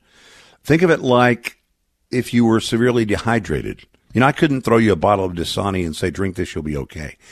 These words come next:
If you're severely dehydrated, I mean, your body is beginning to shut down. I mean,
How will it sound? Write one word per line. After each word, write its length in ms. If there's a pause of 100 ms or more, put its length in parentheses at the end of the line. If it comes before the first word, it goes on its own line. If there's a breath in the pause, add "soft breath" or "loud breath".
(140 loud breath)
If 140
you're 120
severely 760
dehydrated, 800 (340 loud breath)
I 60
mean, 80
your 80
body 480
is 200
beginning 420
to 60
shut 320
down. 240
I 40
mean, 80